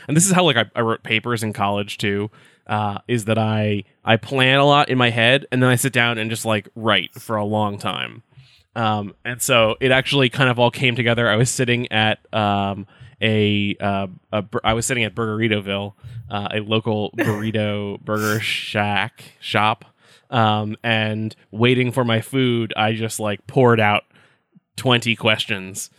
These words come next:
Speaker 1: worth of character creation,
Speaker 2: Okay.
Speaker 1: um, that had been kicking around in my head. So actually, wh-, so this is, so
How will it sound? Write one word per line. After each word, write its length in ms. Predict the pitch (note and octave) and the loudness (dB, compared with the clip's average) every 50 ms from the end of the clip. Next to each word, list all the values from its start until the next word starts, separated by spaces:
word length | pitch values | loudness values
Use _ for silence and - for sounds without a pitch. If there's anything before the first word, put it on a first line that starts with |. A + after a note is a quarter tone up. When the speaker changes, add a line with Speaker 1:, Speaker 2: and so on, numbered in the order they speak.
| _ _ _ _ _ _ - | _ _ _ _ _ _ 0
Speaker 1:
worth 260 | A#2+ A#2 A#2+ A2+ - | 2 2 2 2 0
of 160 | A2 G2+ - | -4 -4 -2
character 320 | - B2+ A#2 A2 - A2 | 0 0 0 0 0 -6
creation, 440 | F#2+ - A2+ G#2 G2+ G#2 - - - _ _ _ _ _ _ _ _ - | -12 -8 -6 -4 -2 -4 -4 -6 -12 _ _ _ _ _ _ _ _ -4
Speaker 2:
Okay. 380 | B2+ E3+ A3+ - B3 D#3+ C#3+ C#3+ | -2 -2 0 0 -2 -2 -2 -2
Speaker 1:
um, 300 | B2+ A2+ A2 G#2 A2 G#2+ | -2 -4 -4 -6 -6 -6
that 100 | A2+ A#2 | -4 -4
had 140 | A#2+ G#2+ | -4 -4
been 200 | G#2 G#2+ G#2+ G2+ | -4 -6 -8 -8
kicking 300 | - - C#3+ C3 - A2+ | -8 -6 -6 -2 0 0
around 140 | A2 A2 G#2+ | 0 0 0
in 60 | G#2+ G#2+ | 0 -2
my 80 | G#2 | -2
head. 300 | G2+ G#2+ G2+ G2+ F#2+ G2+ _ _ _ _ _ _ _ _ _ _ _ _ _ _ _ _ _ _ _ _ - - _ _ | -2 -2 -2 -4 -4 -8 _ _ _ _ _ _ _ _ _ _ _ _ _ _ _ _ _ _ _ _ -14 -14 _ _
So 360 | - - - F#3 F3 F3+ - - | -2 2 4 4 4 2 0 0
actually, 300 | - G#3 - - B3+ B3+ G3+ - | -2 -2 -2 0 -2 -2 -2 -2
wh-, 80 | - | -4
so 120 | - - E3 | -4 -4 -4
this 140 | G#3+ A#3 | -2 -2
is, 120 | A#3+ A3 - - - - - - | -4 -4 -6 -8 -18 -20 -20 -8
so 240 | - - F3+ - | 0 0 0 0